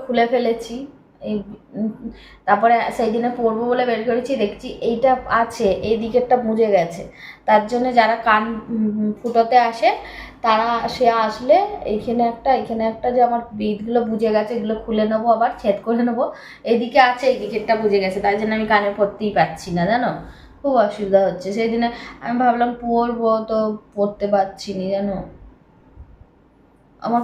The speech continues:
কান না ভেতরে মানে হচ্ছে কাঁচা ছিল হয়তো, দিয়ে জমে গেছে, গিয়ে বন্ধ হয়ে গেছে মানে বেদগুলো।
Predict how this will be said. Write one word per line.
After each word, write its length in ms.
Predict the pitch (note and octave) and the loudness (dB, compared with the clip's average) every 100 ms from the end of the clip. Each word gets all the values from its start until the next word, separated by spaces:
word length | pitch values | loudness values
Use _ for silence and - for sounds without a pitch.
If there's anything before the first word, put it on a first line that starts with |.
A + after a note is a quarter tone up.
| A#3+ | 4
কান 280 | A#3 A#3 B3 B3 | 2 2 -4 -2
না 100 | B3+ A#3 | -2 0
ভেতরে 460 | B3 B3+ - B3 B3 - | 0 0 0 0 0 -2
মানে 220 | A#3+ A#3 A#3+ | -4 -2 -2
হচ্ছে 280 | A#3+ A#3+ B3 - | -2 -6 -10 -14
কাঁচা 320 | A#3 A3+ B3 A#3+ | -8 -6 0 0
ছিল 240 | B3+ B3 | 0 -4
হয়তো, 360 | B3 A#3+ - C4 - - - - G#3+ | -2 -2 -4 -6 -6 -10 -20 -20 -8
দিয়ে 140 | A3 | -6
জমে 340 | G#3 A3 G#3 G3 | -2 -2 0 0
গেছে, 240 | F3+ F3 G3 | 0 -2 -2
গিয়ে 140 | G#3 G3+ | 0 0
বন্ধ 220 | G3 G3 | -2 -2
হয়ে 200 | A3+ G3 | -2 -2
গেছে 240 | F3 E3+ F3 F3+ | -2 -4 -8 -8
মানে 200 | F3 E3+ - - - - - - G3+ | -6 -6 -10 -18 -20 -20 -20 -20 -8
বেদগুলো। 500 | F#3+ F3 F3 E3 D#3+ | -6 -4 -6 -4 -4